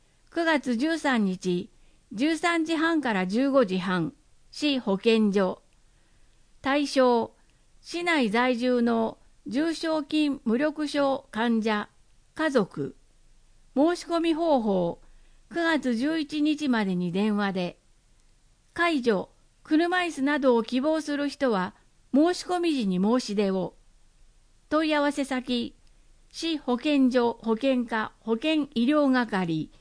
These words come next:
四三四の九八一二。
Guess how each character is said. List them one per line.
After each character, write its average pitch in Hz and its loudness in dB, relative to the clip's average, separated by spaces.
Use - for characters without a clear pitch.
四 320 2
三 302 0
四 240 2
の 180 -4
九 311 -4
八 302 -4
一 214 -4
二。 202 0